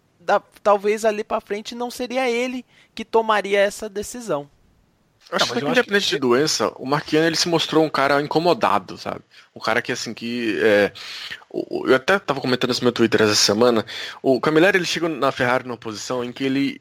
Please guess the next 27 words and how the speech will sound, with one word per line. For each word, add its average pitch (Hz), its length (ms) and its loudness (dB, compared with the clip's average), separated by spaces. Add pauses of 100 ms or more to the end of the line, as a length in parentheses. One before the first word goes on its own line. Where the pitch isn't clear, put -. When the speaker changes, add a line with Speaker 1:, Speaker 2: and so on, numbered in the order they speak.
Speaker 2:
ele 127 440 0 (100)
tem 127 160 0
ajustes 107 640 -2
pra, 95 340 -6
pra, 85 240 -6
pra - 180 -4
fazer, 107 460 2 (520)
mas 120 140 2
ele 147 80 2
não 160 120 4
tem 160 140 -2
que 156 100 -6
revolucionar 139 1080 0
a 101 120 -4
equipe. - 520 -12
A - 60 -8
equipe 123 240 -8
tem 156 100 4
um 156 60 2
dos 147 80 -2
melhores 135 320 2
carros, 143 220 0
se - 100 -4
não 143 120 2
o 147 120 6
melhor 127 280 2
carro. 107 380 -4